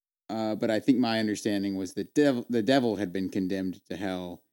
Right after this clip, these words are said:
as will all of, like, the sinners or whatever. Uh, because I don't,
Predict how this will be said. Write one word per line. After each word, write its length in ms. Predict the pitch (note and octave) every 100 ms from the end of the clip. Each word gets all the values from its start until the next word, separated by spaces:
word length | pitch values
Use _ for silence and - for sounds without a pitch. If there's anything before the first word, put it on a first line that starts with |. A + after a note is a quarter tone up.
| _ _
as 260 | G2+ G2 F#2+
will 500 | F#2+ F#2 F2 F2 - _
all 380 | F#2+ F#2+ F#2 F2+
of, 80 | F2+
like, 260 | F#2+ G#2 G#2 _ _ _ _ _
the 220 | - - -
sinners 680 | - A2 F#2+ F2+ F2+ - -
or 120 | F#2+
whatever. 540 | F#2 F2+ - - - - _ _ _ _ _ _ _ _
Uh, 220 | G2+ F#2+
because 300 | - G#2 A2
I 80 | A#2+
don't, 180 | C3+